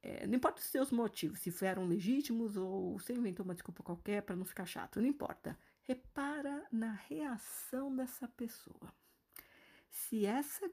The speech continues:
criatura ficar ofendida e ainda partir pra cobrança, "Nossa, você, hein? Que que custa? Pô, eu já fiz isso, isso e isso pra você, agora que eu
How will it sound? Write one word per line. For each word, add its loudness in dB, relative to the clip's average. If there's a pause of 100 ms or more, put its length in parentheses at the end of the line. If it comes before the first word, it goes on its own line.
criatura 2 (300)
ficar -6
ofendida 0 (600)
e 2
ainda 2
partir -2
pra -2
cobrança, 2
"Nossa, 2
você, 0
hein? -2
Que -2
que -8 (100)
custa? 0 (100)
Pô, 4
eu 4
já -4
fiz -8
isso, 0
isso -8
e 4
isso 2
pra 0
você, -4
agora -2
que -6
eu -2